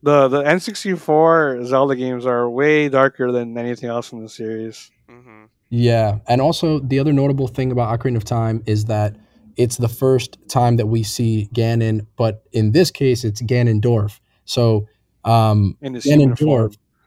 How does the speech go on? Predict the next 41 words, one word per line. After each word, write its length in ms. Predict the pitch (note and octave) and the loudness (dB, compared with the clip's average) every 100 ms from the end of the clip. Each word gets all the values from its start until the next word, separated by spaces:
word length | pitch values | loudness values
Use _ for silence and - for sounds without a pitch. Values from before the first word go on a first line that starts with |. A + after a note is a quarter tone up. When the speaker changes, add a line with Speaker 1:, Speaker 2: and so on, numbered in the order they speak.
| _ _ _ C3 | _ _ _ -2
Speaker 3:
Ganondorf, 560 | C#3+ D#3 C#3+ D3+ C3+ B2+ | 2 4 4 4 4 2
yeah, 240 | C#3+ A#2 | 0 2
is, 260 | A#2 A#2 A#2+ | 2 0 2
is, 260 | A#2+ A2 | 0 0
uh, 320 | A#2 A2 G#2 G2 _ _ | 0 0 -2 -6 _ _
he's 400 | - - C#3 A#2 - | -8 0 0 0 -4
the 140 | B2 A#2 | -2 0
King 240 | C#3 D3+ | 2 2
of 120 | C3 | 2
Thieves, 440 | - A#2+ A#2 A#2 - | 0 0 0 -2 -6
but 120 | B2 A2 | -6 -2
he's 300 | B2 B2 A2+ | 0 0 -2
born 360 | G#2+ C3+ D3 | 2 4 4
of 80 | B2+ | 2
the 80 | B2 | 0
Gerudo, 520 | A#2 C#3 B2+ A2 G#2+ | 2 2 2 0 -2
and 160 | A#2 A2+ | -2 0
in 100 | A#2 | 2
the 80 | A#2+ | 2
Gerudo 360 | B2 E3 C#3 | 2 2 2
lore, 260 | B2 D#3+ C3+ | 0 2 2
there's 200 | A#2 A#2 B2 | 2 -2 0
only 340 | C#3 C#3+ C#3 | 2 2 2
a 60 | A#2 | 2
male. 500 | A2+ A#2 C3+ D#3 - _ C3 | 0 -2 -4 -6 -10 _ -4
It's 140 | A#2+ | -2
an 80 | C#3 | -2
all-female, 800 | C3 E3 F3+ F3+ E3+ D#3 C#3+ B2+ _ - | 0 0 0 0 2 2 0 -2 _ -4
uh, 280 | A#2 A2+ G#2+ _ | -2 -2 -6 _
race 300 | A#2 B2+ C3 | 0 2 2
of 120 | A2+ - | -2 -4
people, 460 | F3+ - A2 A2 _ _ _ - | -4 -2 -6 -6 _ _ _ -4
and 200 | B2 B2+ - | -2 -2 -2
a 80 | A#2+ | 2
male 360 | A#2+ C3+ E3+ D#3 | 4 2 2 2
is 100 | A2 | 2
born, 320 | C3+ D#3+ A#2 | 2 2 2
like, 180 | G#2+ G#2 | 0 -2
once 420 | G#2 B2 C#3 C#3 | 0 2 2 0
every 200 | B2 A#2+ | -2 -2
century. 540 | G#2+ B2 A#2 G2+ F2+ | -2 -4 -4 -4 -8